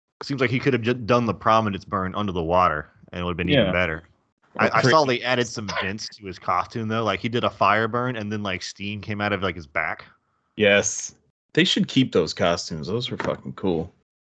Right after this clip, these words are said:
Speaker 2: But
Speaker 1: Did you
Speaker 2: they
Speaker 1: like Deku's, like, black rabbit thing? <laughs>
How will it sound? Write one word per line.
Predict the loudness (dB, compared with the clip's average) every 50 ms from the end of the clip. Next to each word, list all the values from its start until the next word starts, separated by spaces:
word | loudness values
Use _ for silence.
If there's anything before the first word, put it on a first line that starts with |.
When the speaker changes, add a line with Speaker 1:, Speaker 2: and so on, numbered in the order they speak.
| _ _
Speaker 2:
But | -6 -4 -4
Speaker 1:
Did | -2 -2 -2
you | 0 2
Speaker 2:
they | 4
Speaker 1:
like | 4 4 2 0 -6 -8
Deku's, | -8 -8 -4 -2 -2 -2 0
like, | -2 -2 -4 -6 -6
black | -2 -2 -2 -2 -2
rabbit | -4 -2 -2 -2 -2 -2 -6 -8
thing? | _ -6 -4 -2 -2 -4 -4
<laughs> | -6